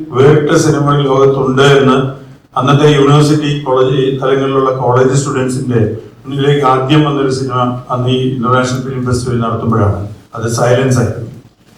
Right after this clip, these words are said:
ഈ സൈലൻസ് കഴിഞ്ഞിട്ടാണ് അന്ന് ഒരു, ഒരുപക്ഷെ ഞങ്ങളുടെ ഗ്രൂപ്പിലൊക്കെയുള്ള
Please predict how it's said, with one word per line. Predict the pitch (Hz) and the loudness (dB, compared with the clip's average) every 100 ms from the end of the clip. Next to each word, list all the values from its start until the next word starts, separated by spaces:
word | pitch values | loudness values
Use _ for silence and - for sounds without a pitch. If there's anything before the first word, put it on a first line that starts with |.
| _ - | _ -12
ഈ | 123 | -4
സൈലൻസ് | 123 123 131 156 175 180 160 | 0 2 4 2 2 2 4
കഴിഞ്ഞിട്ടാണ് | 156 160 160 147 | 4 4 4 4
അന്ന് | 147 143 147 143 - - | 4 2 2 0 -2 -4
ഒരു, | 131 135 | -2 -2
ഒരുപക്ഷെ | 127 139 135 147 | 0 2 2 2
ഞങ്ങളുടെ | 143 139 135 143 143 | 2 2 2 4 2
ഗ്രൂപ്പിലൊക്കെയുള്ള | 139 135 147 135 - 131 131 127 - | 0 -6 -6 -6 -4 -2 0 -2 -6